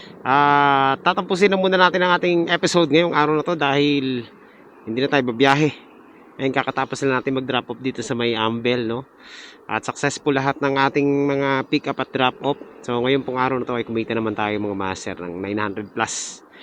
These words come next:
sa apat na booking na yon, no? So, okay na, hindi na masama, no? Ah, kahit na i-minus natin yung gasolina na natin na two hundred, may, which is may natira pa naman, eh, panalo pa rin, no?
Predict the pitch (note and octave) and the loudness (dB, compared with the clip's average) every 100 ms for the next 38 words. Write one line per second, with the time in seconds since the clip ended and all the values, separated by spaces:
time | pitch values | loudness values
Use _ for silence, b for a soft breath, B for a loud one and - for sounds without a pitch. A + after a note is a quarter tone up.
0 | B B B - A2 G#2+ - A#2+ B2+ A#2 | B B B -6 -2 -2 -2 -4 -2 0
1 | A2 A2 G#2+ A2+ A2 A#2+ G#2+ G#2+ G#2+ G2 | 0 0 -2 -2 -2 -2 -2 0 0 -2
2 | G2+ b b b b _ _ _ - G2+ | -8 b b b b _ _ _ -10 -6
3 | G2 F#2+ B2 F#3 F#3+ F3 - B2 C3 B2 | -6 -4 -2 0 -2 -4 -6 -6 -4 -4
4 | B2+ C#3 B2+ A2+ C3+ _ B B B B | -4 -2 -2 -4 -8 _ B B B B
5 | B G2+ G#2 A2+ B2 A#2 A#2 A#2 A#2+ A2+ | B -6 -4 -2 -2 -2 -2 0 0 2
6 | A#2 A2+ A#2 A#2 A#2+ A#2 A2+ A2 - A2+ | 2 0 -2 -2 -2 0 0 -2 -2 0
7 | A2+ G#2+ G#2 G2+ A2+ G#2+ G#2+ G#2+ A2+ G#2 | 2 2 0 0 0 0 0 -2 -2 -2
8 | A2 G#2 G2 G2 G2 G2 G2 F2+ A2+ B2 | -2 -2 -2 -4 -6 -6 -6 -2 -4 -4
9 | - A2+ G#2+ G#2 A#2 A#2 A#2 G2+ G2 A2 | -2 0 0 -2 -4 -2 -2 -2 -4 -6
10 | - - B B B B B B - G#2 | -14 -20 B B B B B B -8 -4
11 | G#2+ G#2 G#2 G#2 C#3+ D#3+ E3 E3 D#3 C3 | -2 0 0 2 6 6 6 4 4 2